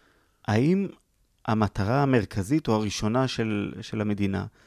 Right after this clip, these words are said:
בהקשר הלחימה לא צריכה להיות, קודם כל, השבת החטופים? אחרי זה יעדים נוספים אפשר לדבר עליהם. אבל בראש ובראשונה יש לנו חובה, <clears throat> בוודאי חובה מוסרית, וגם חובה חוקתית מסוימת מכוח חוק יסוד הלאום,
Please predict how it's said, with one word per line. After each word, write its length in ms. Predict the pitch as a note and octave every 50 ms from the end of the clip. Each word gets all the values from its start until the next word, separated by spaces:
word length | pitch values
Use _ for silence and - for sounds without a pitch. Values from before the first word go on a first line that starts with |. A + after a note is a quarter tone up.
| _ _ _ _ _ _ _ _ _ _ -
בהקשר 400 | - - G2+ F#2 - - B2+ B2+
הלחימה 440 | C3+ A#2+ G#2+ - - G2 F#2 F#2 F#2+ -
לא 260 | A2 A2 B2+ C#3 C#3+ -
צריכה 300 | - - - - - A#2
להיות, 360 | A#2+ A#2+ G#2+ G2 - - - _ _ _ _ _ _ _ _
קודם 280 | - D3+ E3+ F3+ E3 C3+
כל, 260 | - - A2 A2 C3+ D3+ _ _ -
השבת 480 | - G#2+ - - A#2+ G2+ A#2 B2 -
החטופים? 480 | D3+ - - D#3+ - E3 - A3+ D4 D4 - _ -
אחרי 260 | C#3+ - - G3+ A3+
זה 100 | A#3+ B3+
יעדים 360 | G3+ F3+ E3+ D3 C#3 F3+ F#3+
נוספים 380 | F#3 D#3+ - C#3 A#2+ - F3 F3
אפשר 200 | C#3+ - C3+ B2+
לדבר 380 | C#3+ C3+ A#2 A2 G2+ B2+ C#3+
עליהם. 200 | C#3+ A#2+ G2+ F#2+ G2+ - _ - - - - - _ _ - -
אבל 160 | G#2 A#2 A#2+
בראש 360 | G#2+ A#2+ A#2 E3+ G#3 G#3 -
ובראשונה 440 | F3 D3 C#3 C3 - - A#2 G#2+ A2
יש 120 | B2 -
לנו 140 | D#3 C#3+ B2
חובה, 340 | - - G#2+ G2 B2 C3+ C#3 - - - - - D3
<clears throat> 280 | C3 G#2 F#2+ E2 -
בוודאי 340 | - G#2+ F#2+ G#2 G#2+ A#2 A#2+
חובה 220 | - A#2 A2 G2+ A2
מוסרית, 480 | B2+ B2+ - - - F#2 F2+ G2 G#2+ A2
וגם 240 | G#2+ G2 G#2+ A2 G#2+
חובה 360 | - - A#2 G2+ G#2+ B2 A#2+
חוקתית 640 | - - C3 B2+ - - C3+ - - C#3+ C#3+ -
מסוימת 720 | C3+ C3 A#2+ - - D3+ D3+ - - C#3+ B2+ C3 B2 - -
מכוח 240 | A#2 - C3 A#2 -
חוק 220 | - C3 - -
יסוד 240 | A#2+ - C3 C3 C#3
הלאום, 320 | C3+ B2+ A#2 A2 A2 A#2+